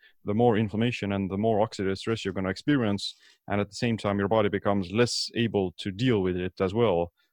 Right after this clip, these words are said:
So, uh, you know, and in the, the problem is also that in the modern world, we're kinda <laughs> surrounded by too much oxidative stress and these different sources that is,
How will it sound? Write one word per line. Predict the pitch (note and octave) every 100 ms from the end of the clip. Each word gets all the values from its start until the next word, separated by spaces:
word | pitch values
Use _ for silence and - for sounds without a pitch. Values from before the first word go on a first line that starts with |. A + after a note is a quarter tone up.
| _
So, | - G2+ F#2+ F#2 F#2
uh, | F#2 F2+ E2+ -
you | G2
know, | G2 E2 G1+ -
and | G#2 G#2
in | G2+
the, | F#2 - -
the | A2+
problem | B2 B2 A2 G2+
is | A2+
also | A2 G2+
that | F#2+ F2+ - - G#2
in |
the | G2
modern | A#2 A2+ G2+
world, | G2+ F#2+ F2
we're | G2
kinda | G#2+ G2
<laughs> | -
surrounded | G2+ A2 B2 F#2 - - - -
by | G2+
too | D3+
much | C3 G#2 - F#2+
oxidative | G#2+ - G#2 G2+
stress | - A2 - -
and | F#2+ F#2+
these | G2+
different | A#2 A2 G2+
sources | B2+ C3+ - F#2
that | G2
is, | F#2